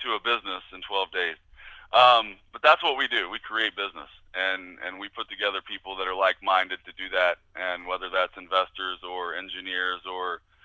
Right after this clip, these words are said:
a combination of that, uh, th-, those two or, or, or any combination as far as that goes, um, we, we make shit happen, and that's, that's what we have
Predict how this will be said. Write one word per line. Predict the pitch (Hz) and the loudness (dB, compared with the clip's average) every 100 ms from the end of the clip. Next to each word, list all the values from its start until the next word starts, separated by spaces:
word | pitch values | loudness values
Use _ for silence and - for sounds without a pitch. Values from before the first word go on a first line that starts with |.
| - | -16
a | - | -2
combination | 110 101 95 98 98 95 | 2 2 2 -2 -2 -4
of | 92 90 | -4 0
that, | 92 87 85 _ _ _ _ _ _ - | 4 6 4 _ _ _ _ _ _ 0
uh, | 92 90 85 82 | 2 4 2 -2
th-, | 82 95 - | -8 -12 -10
those | 90 92 - | -10 -10 -10
two | 101 90 87 80 | -10 -10 -10 -12
or, | 87 80 | -12 -10
or, | 87 85 - 78 | -12 -12 -16 -14
or | 80 80 | -8 -6
any | 107 | -6
combination | 90 85 78 80 80 - 76 - - - | -6 -8 -8 -8 -8 -10 -12 -16 -20 -20
as | - - | -18 -10
far | 82 | -10
as | 80 | -6
that | 87 82 | -8 -8
goes, | 73 78 _ _ - | -12 -14 _ _ -6
um, | 85 80 80 82 | -2 -2 -4 -8
we, | 92 87 82 | -10 -10 -12
we | 92 | -12
make | 92 90 - | -10 -8 -8
shit | 85 | -6
happen, | 90 85 - 64 _ - | -4 -4 -6 -14 _ -18
and | 80 | -6
that's, | 90 87 - - - _ _ _ 101 | -4 -6 -10 -20 -20 _ _ _ 4
that's | 107 - | 4 4
what | 113 - | -4 -4
we | 101 | -6
have | 98 101 104 | 0 2 0